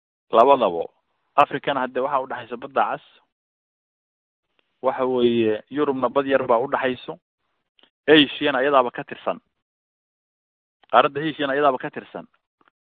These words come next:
Yurubna wax yaroo badaa u dhaxayso. Waxa weeye, Afrikana wax yaroo badaa u dhaxayso. Saddexdaa qaaradood oo caalamul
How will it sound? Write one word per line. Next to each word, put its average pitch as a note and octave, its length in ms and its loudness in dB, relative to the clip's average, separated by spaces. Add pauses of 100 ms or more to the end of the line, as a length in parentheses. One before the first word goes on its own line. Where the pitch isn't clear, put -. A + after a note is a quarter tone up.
Yurubna D3+ 340 2
wax D3 160 4
yaroo D3 180 0
badaa D3 260 4
u D#3 60 -6
dhaxayso. A2+ 440 -10 (1700)
Waxa C#3+ 260 2
weeye, B2 560 -2 (520)
Afrikana C#3+ 380 -2
wax B2+ 80 -6
yaroo A2 140 -8
badaa F#2+ 200 -4
u F2 40 -8
dhaxayso. - 380 -16 (2000)
Saddexdaa C#3 400 2
qaaradood C3+ 440 2
oo G#2+ 420 0
caalamul B2 480 0